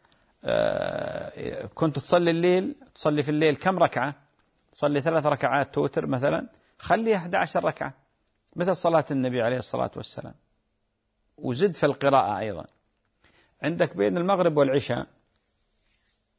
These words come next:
هذا أحيانًا وقت مثل ما يقول بعض العوام، يقول: "هذا وقت ميت". لا، مو ميت، ما في وقت ميت عندنا، الأوقات كلها حية، لكن الذي يميتها أنا وأنت حينما نهمل ونفرط في مثل هذه المواسم.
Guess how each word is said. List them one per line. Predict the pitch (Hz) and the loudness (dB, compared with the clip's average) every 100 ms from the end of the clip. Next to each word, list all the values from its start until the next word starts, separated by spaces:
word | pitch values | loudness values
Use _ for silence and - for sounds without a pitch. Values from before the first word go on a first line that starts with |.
| _ _ _ - | _ _ _ -4
هذا | 120 139 | 0 0
أحيانًا | 139 165 165 156 143 - | 2 2 4 2 -2 -2
وقت | 165 165 - | 0 0 -4
مثل | 170 160 | -4 0
ما | 151 143 | 2 2
يقول | 139 156 | 2 2
بعض | 139 139 135 | 2 2 2
العوام، | 117 135 151 127 - _ _ _ | 4 6 6 2 -4 _ _ _
يقول: | 147 160 147 | -6 -4 0
"هذا | 151 165 | 0 2
وقت | 165 - 156 | 0 -2 0
ميت". | 156 117 92 - | 2 2 -2 -8
لا، | 156 175 | -6 -4
مو | 190 | -4
ميت، | 220 202 120 95 | -4 -2 -4 -4
ما | - 202 | -4 -2
في | 214 | 2
وقت | 190 - 135 | 0 0 -2
ميت | 117 101 92 | 0 -2 -4
عندنا، | 98 85 69 - _ _ _ _ - | -6 -4 -8 -12 _ _ _ _ -6
الأوقات | 139 - 175 | -4 0 -2
كلها | - 196 165 | -2 -2 -2
حية، | 131 170 156 | 0 -2 0
لكن | 147 143 - 139 | 0 0 0 -4
الذي | 135 139 131 135 127 - _ _ - | -2 0 0 0 -2 -6 _ _ -6
يميتها | 127 139 196 - 147 - - _ | -2 0 0 0 -4 -6 -10 _
أنا | 180 196 | 0 2
وأنت | 156 139 127 107 - - _ _ _ _ _ _ _ | 4 4 0 -4 -10 -20 _ _ _ _ _ _ _
حينما | _ 127 127 123 127 | _ -4 -2 0 0
نهمل | 165 135 117 87 - _ _ _ _ | 0 0 -2 -4 -10 _ _ _ _
ونفرط | 117 110 156 165 139 98 | -8 -4 0 2 2 -2
في | - | -4
مثل | 120 120 113 | -6 -4 -2
هذه | 123 113 | 0 0
المواسم. | 104 107 98 - - | 0 0 0 -4 -16